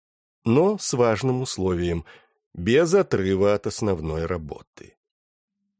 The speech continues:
После чего боевой маг пнул лярва петуха, допил из чужой кружки остаток пива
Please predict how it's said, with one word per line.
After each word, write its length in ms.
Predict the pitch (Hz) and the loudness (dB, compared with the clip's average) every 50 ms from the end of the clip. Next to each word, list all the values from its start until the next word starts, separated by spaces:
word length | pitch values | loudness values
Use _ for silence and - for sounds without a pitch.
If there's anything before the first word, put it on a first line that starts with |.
| _ _ | _ _
После 300 | - 107 - - 117 113 | -2 -2 -2 0 -4 -4
чего 420 | - - - 127 123 135 147 120 | -4 -4 -4 -2 0 2 2 2
боевой 460 | 98 90 104 104 104 104 101 104 101 | 2 0 0 0 0 2 2 2 4
маг 460 | 104 107 104 110 104 - - - - - _ | 4 4 4 2 2 0 -4 -12 -20 -16 _
пнул 400 | - 110 110 107 98 90 85 - _ | -4 0 0 0 0 0 -4 -6 _
лярва 380 | 98 95 90 82 76 76 78 | -4 -2 -2 -2 -4 -6 -8
петуха, 640 | 78 _ 85 80 - - 78 - - 85 92 120 - - - - - _ _ _ _ _ - | -8 _ -14 -12 -10 -12 -12 -8 -4 -2 -2 -2 -2 -4 -20 -20 -20 _ _ _ _ _ -2
допил 480 | 143 196 208 202 - 143 135 135 139 | 0 0 0 0 0 0 0 0 -2
из 240 | - - 135 117 - | -2 -6 -6 -6 -6
чужой 360 | - - 143 113 110 127 117 | -6 -4 -4 0 2 0 0
кружки 520 | 113 _ - 117 117 110 - - - 107 101 | 0 _ -4 -2 -2 -2 -2 -4 0 2 2
остаток 580 | 98 90 - - - 92 85 - 82 - - _ | 2 2 0 -2 -2 -2 0 -2 -6 -8 -10 _
пива 380 | _ 180 196 208 185 180 160 | _ -6 -2 0 0 -2 -2